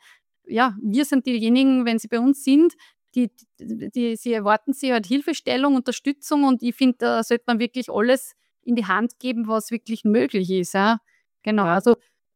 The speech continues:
Speaker 1: ja.
Speaker 2: Also ich verwende diese Therapeutenlisten an und für sich recht oft, ja, weil mir dann oft Patienten anrufen,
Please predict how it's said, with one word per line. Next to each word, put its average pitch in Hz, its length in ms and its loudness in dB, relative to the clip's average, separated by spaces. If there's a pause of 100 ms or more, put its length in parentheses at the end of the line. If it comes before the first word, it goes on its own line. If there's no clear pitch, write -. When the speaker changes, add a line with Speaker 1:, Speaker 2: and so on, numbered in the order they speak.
(200)
Speaker 1:
ja. 190 300 0
Speaker 2:
Also 214 160 -8
ich 220 180 0
verwende 208 460 0
diese 214 240 -2
Therapeutenlisten 202 920 -2
an 196 140 0
und 208 100 -4
für 220 100 -2
sich 202 180 -8
recht 196 300 -4
oft, - 440 -4
ja, 214 200 4
weil 208 160 2
mir 214 140 0
dann 208 220 -2
oft 202 180 -8
Patienten 214 480 -2
anrufen, 233 680 -2